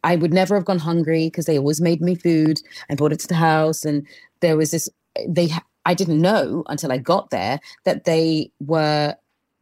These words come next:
by design taking care of this dog. Now, i-, in Greece, dogs sort of roam the street, but they're all really taken care of by the community.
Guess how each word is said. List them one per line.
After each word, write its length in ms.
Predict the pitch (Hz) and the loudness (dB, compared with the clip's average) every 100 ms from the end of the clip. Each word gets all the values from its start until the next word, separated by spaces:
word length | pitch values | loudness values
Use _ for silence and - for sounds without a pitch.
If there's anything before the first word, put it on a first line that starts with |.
| - - | -20 -2
by 460 | 175 165 160 151 - 139 - | 2 2 2 -4 -8 -12 -6
design 580 | 160 165 175 131 135 | -2 -2 -2 -2 -4
taking 480 | 135 - 180 170 170 | -6 -4 -4 -2 -4
care 320 | 156 147 143 139 | -2 0 2 0
of 180 | 135 | -2
this 200 | 131 139 | -6 -6
dog. 400 | - 131 76 - - - - - | -2 -2 -2 -6 -12 -18 -8 -2
Now, 100 | 185 | 0
i-, 120 | 170 - | 0 0
in 120 | 170 | 0
Greece, 400 | 185 185 - - 139 - - | 2 0 -2 -8 -14 -14 -2
dogs 320 | 175 165 147 | 0 2 -2
sort 280 | - - 139 | -4 -4 -2
of 60 | 135 | 0
roam 160 | 139 | 0
the 60 | 135 | 0
street, 280 | - 147 - | -2 -4 -4
but 80 | - | -4
they're 100 | 156 | -2
all 180 | 165 | -2
really 280 | 143 151 135 | 0 0 0
taken 320 | - 139 139 | -2 -2 -2
care 200 | 135 120 | 0 2
of 100 | 120 | 2
by 140 | 123 117 | 0 -2
the 80 | - | -4
community. 600 | 135 127 98 - - | -6 -6 -6 -10 -18